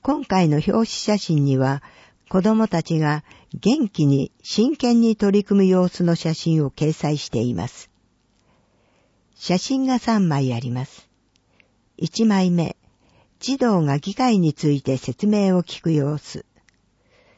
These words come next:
二枚目、質問、答弁を体験する様子。三枚目、採決を体験する様子。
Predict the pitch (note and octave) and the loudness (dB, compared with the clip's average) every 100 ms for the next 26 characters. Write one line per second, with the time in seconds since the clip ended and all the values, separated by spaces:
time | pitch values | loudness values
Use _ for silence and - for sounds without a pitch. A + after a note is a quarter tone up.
0 | _ _ _ - E3 F#3 F#3+ F#3+ F3 D#3+ | _ _ _ 0 2 4 2 2 0 -2
1 | - _ _ _ _ _ - - - A3 | -6 _ _ _ _ _ -18 -8 -2 2
2 | G3 F#3+ - _ _ _ C4+ C#4 A3 D#3+ | 2 0 -4 _ _ _ -2 0 2 2
3 | D3 C3+ - F3 G#3+ G3+ G3 F#3+ F#3 E3 | 2 0 0 0 0 0 0 0 -2 -2
4 | D3+ C#3 C3+ - - - _ _ _ _ | -2 -2 -6 -10 -14 -14 _ _ _ _
5 | _ _ _ _ _ _ - G3+ A3 G#3+ | _ _ _ _ _ _ -2 0 2 0
6 | G3 G3 F#3 - _ _ _ - C4 C#4 | 0 0 -2 -4 _ _ _ -6 -4 -2
7 | - F3+ - C3+ C#3 D#3+ G#3+ - G#3+ G3+ | -2 -2 -2 -4 -2 -2 -2 0 -2 0
8 | - E3+ E3 D#3 C#3+ - - C3+ | -2 0 0 0 -2 -6 -10 -12